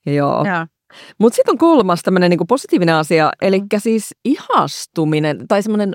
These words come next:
Speaker 1: oikein tosi voimakkaasti ihastuminen, niin onko osunut kohdalle tänä vuonna?
Speaker 2: Ei oo osunut kohdalle tänä vuonna.
Speaker 1: Mitä?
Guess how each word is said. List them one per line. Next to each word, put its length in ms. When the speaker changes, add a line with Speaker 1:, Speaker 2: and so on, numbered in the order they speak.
Speaker 1:
oikein 220
tosi 240
voimakkaasti 600
ihastuminen, 600
niin 140
onko 280
osunut 300
kohdalle 440
tänä 200
vuonna? 260
Speaker 2:
Ei 240
oo 200
osunut 340
kohdalle 500
tänä 300
vuonna. 480
Speaker 1:
Mitä? 260